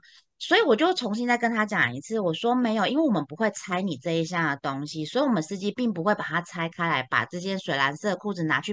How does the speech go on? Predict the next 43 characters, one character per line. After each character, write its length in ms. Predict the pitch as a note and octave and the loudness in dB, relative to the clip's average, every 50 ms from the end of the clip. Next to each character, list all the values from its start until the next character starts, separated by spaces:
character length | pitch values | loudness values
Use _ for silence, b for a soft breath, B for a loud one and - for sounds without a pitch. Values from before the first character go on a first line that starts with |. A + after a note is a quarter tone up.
| - - | -8 -8
别 200 | - C3+ C3+ C#3 | -8 -6 -6 -4
的 240 | C#3 E3+ D3+ B2+ - B B B B B B _ - | -2 -2 -2 -2 -4 B B B B B B _ 0
柜 160 | A#3 G3 D#3 | 2 4 4
位， 360 | D#3+ E3 F3+ C3+ G2 - - _ _ _ _ _ _ _ _ | 4 2 2 0 0 -2 -6 _ _ _ _ _ _ _ _
把 100 | - D#3+ | -6 -4
剩 180 | - G#3+ G#3+ | -4 -2 -4
下 180 | G#3+ A#3+ G3+ F3+ | -2 0 -2 0
的 40 | - | 2
包 220 | - D#3 D#3+ F3 | 2 4 4 4
好 240 | F#3 F#3+ C#3+ - - | 2 2 0 0 0
拿 140 | - D3 D3 | -4 -8 -8
去 140 | - G3+ G3 | -6 -6 -6
你 40 | D#3+ | -4
的 120 | C3 C3 - - | -6 -6 -8 -6
柜 180 | - E3 C#3 | -4 -4 -2
位， 260 | C3 C#3 D#3 C#3 B2 - _ - | -2 -2 -2 -2 -4 -6 _ -14
不 100 | D3+ C#3+ | -14 -8
会， 220 | - - F#3 D3+ | -4 -2 -2 -2
因 160 | - - A3+ B3 | 0 0 0 0
为 40 | |
我 140 | B3 G3 D#3+ | 0 0 0
们 180 | C#3+ C3+ B2+ C3+ - _ _ | -2 -2 -4 -6 -10 _ _
不 200 | - C#4+ B3+ G#3+ | -2 0 2 4
能 240 | F#3 E3 D3+ D3 D#3+ | 4 4 4 2 2
够 180 | - F#3+ E3 | 2 2 2
拆 320 | D#3 - - - E3+ E3 E3 | 2 0 -4 -4 -2 0 0
你 140 | E3 C#3 A#2 | 0 0 -2
们 100 | A2+ - | -4 -4
的 80 | - | -4
外 240 | - - F#3+ D#3+ C3 | 0 4 6 6 6
箱， 480 | - - - - D3 B2 B2 B2+ C#3 D3 _ _ _ _ _ _ _ _ _ _ _ _ _ _ | 4 2 0 0 0 -2 -2 -4 -6 -8 _ _ _ _ _ _ _ _ _ _ _ _ _ _
不 200 | - F4+ E4 C4+ | 0 2 4 6
能 280 | A3+ G#3 G3 F3 E3+ E3+ | 6 6 6 4 4 4
够 220 | F3 A3+ G#3+ F#3 | 6 6 6 6
拆 300 | F3+ - - - F3 F3 | 6 2 -2 -2 -2 0
你 100 | F3+ D#3+ | 0 0
们 80 | B2+ A#2 | -2 -2
的 100 | A2+ A#2 - | -4 -4 0
外 240 | - G3 F#3+ C#3+ B2+ | 4 6 6 6 4
箱。” 360 | - - C3 B2+ A#2+ C#3 D#3 _ _ _ _ - | 0 -2 -2 -2 -2 -4 -8 _ _ _ _ -4
<laughs> 240 | B3 - - F3 - | -4 -4 -4 -4 2
我 40 | E3 | 6
就 60 | A3+ | 8